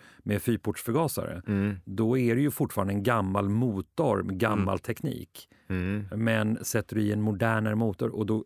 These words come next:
Speaker 1: jag menar, även om du sätter i en L T ett med insprutning eller en gammal Vanmo-, E F I-motor i en gammal, gammal bil,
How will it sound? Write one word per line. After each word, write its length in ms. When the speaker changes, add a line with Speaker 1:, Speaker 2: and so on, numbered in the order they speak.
Speaker 1:
jag 140
menar, 160
även 180
om 60
du 60
sätter 200
i 40
en 80
L 160
T 160
ett 400
med 140
insprutning 1120
eller 220
en 60
gammal 200
Vanmo-, 600
E 200
F 140
I-motor 800
i 200
en 240
gammal, 560
gammal 420
bil, 380